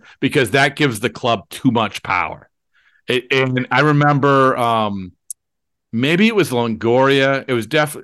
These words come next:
Longoria, who was, like, the, the premier-, preeminent example of a guy signing up crazy early. Uh, Salvador, Salvador Perez was another one where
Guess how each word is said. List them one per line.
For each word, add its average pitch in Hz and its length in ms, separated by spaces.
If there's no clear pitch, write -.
Longoria, 147 920
who 123 160
was, 123 280
like, 113 160
the, 113 200
the 127 220
premier-, 139 600
preeminent 143 500
example 113 680
of 107 60
a 113 60
guy 107 260
signing 104 400
up 110 240
crazy 113 560
early. 101 540
Uh, 110 220
Salvador, 151 720
Salvador 143 440
Perez 117 440
was 107 100
another 110 400
one 110 460
where 123 600